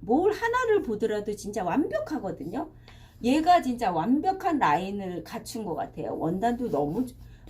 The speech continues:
너무 좋고, 제가 오늘 소개시켜드린 그 이태리 제품이라고 하는 것들은 원단, 디테일 그런 거 조금도 의심하지 않으셨으면 좋을 것 같아요. 너무너무 예뻐갖고,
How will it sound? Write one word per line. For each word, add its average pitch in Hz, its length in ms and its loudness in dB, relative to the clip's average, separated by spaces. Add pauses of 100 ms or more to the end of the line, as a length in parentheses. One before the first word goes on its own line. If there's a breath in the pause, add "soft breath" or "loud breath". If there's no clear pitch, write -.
너무 226 360 2
좋고, 175 600 0
제가 320 360 6
오늘 233 280 0
소개시켜드린 359 760 -6
그 175 120 -6
이태리 247 340 -4
제품이라고 175 600 -6
하는 196 220 -8
것들은 170 480 -8 (280 loud breath)
원단, 202 580 -2
디테일 254 640 -4 (220 loud breath)
그런 175 220 -10
거 165 100 -8
조금도 196 480 -2
의심하지 185 480 -4
않으셨으면 165 560 -8
좋을 170 260 -8
것 160 100 -12
같아요. - 400 -14 (300 soft breath)
너무너무 508 540 0
예뻐갖고, 190 880 -2